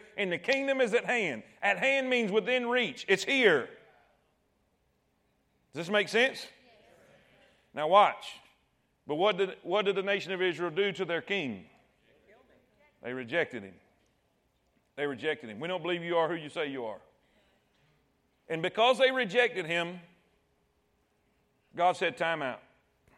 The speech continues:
God's prophetic clock stopped.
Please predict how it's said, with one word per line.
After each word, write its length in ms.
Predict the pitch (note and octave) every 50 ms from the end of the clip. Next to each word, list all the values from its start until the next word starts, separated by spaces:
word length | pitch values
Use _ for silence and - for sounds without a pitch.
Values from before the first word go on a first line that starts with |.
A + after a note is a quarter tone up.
| _ _ _ _ _ _ _ _ _ _ _ _ _ _ _ _ _ _ _ _ _ _ _ _ _ _ _ _ _ _ _ _ _ _ _ _ -
God's 380 | C#3 F#3 G3+ A3 A#3+ A#3 F3+ -
prophetic 680 | - - A3 G3+ F3+ - G#3+ G#3+ G#3+ A3 G#3 G#3+ - -
clock 380 | - A3 F#3+ F3+ D#3+ C#3+ - - - - -
stopped. 920 | - - - - - - - G#3 F3+ D#3 A2+ F#2+ - - - - _ -